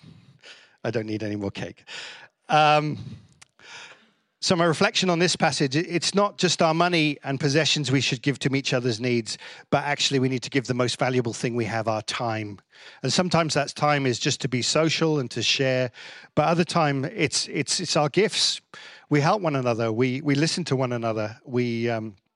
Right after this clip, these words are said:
we're there for one another as family. Now, the last three verses and the last passage we're gonna look at tonight, and I'll wrap up here 'cause I think we've covered money and possessions in the context of the church. We've covered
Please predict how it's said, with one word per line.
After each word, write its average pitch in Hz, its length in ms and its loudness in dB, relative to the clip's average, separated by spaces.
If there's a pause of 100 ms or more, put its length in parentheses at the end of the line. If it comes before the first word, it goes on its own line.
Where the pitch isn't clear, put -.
(600)
we're 139 160 2
there 156 220 0
for 127 160 -2
one 123 160 0
another 117 300 0
as 107 120 -2
family. 113 400 -2 (600)
Now, 156 100 2
the 156 80 2
last - 640 0
three 165 320 2
verses 147 460 0
and 135 100 -6
the - 20 -2
last 151 300 -2
passage 123 280 -4
we're 120 120 0
gonna 123 100 -2
look 135 160 -2
at - 140 -4
tonight, 123 420 -2
and 123 100 -6
I'll 113 120 -4
wrap 131 240 0
up 113 100 -4
here 113 240 -2
'cause 113 180 -10
I 117 60 -6
think 143 300 -6 (440)
we've 131 160 -2
covered 151 280 0
money 151 240 2
and 139 100 0
possessions 139 540 0
in 127 100 -2
the 123 60 -4
context 143 440 -4
of - 60 -18
the 117 80 -4
church. 131 380 -2
We've 123 160 -2
covered 143 400 -2